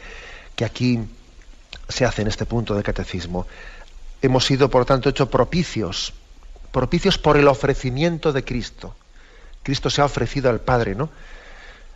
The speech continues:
Recuerdo que también que algún oyente, en alguna de las preguntas, ¿no? que, pues, que hacemos también en este programa, algún oyente me preguntaba por alguna afirmación que yo había hecho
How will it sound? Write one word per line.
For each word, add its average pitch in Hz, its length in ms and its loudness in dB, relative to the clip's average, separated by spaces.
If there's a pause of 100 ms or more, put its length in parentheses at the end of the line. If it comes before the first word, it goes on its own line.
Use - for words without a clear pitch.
(280)
Recuerdo 170 300 4
que 151 60 -2
también 160 300 4
que 147 140 4
algún 135 400 2
oyente, 127 460 0 (880)
en 110 120 -2
alguna 127 220 2
de 123 60 6
las 113 120 0
preguntas, 113 500 0
¿no? 117 120 -2
que, 107 200 -4 (440)
pues, - 140 -8
que 101 60 -6
hacemos 120 260 -4
también 110 260 -2
en 110 60 0
este 107 180 -4
programa, 113 420 2 (360)
algún 123 240 0
oyente 131 520 2 (260)
me 131 140 2
preguntaba 120 580 2
por 117 140 0
alguna 135 200 0
afirmación 120 520 0
que 127 100 0
yo 123 80 2
había 127 200 4
hecho 123 260 -2